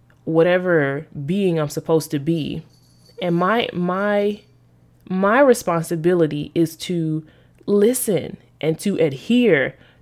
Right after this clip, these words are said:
to what it is that I've been called to do.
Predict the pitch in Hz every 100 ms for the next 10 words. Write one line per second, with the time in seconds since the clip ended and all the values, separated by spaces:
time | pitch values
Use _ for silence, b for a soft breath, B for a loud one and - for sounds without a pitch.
0 | - - 190 151 160 190 190 175 165 160
1 | 147 156 147 147 147 - 165 151 139 -
2 | 147 143 139 -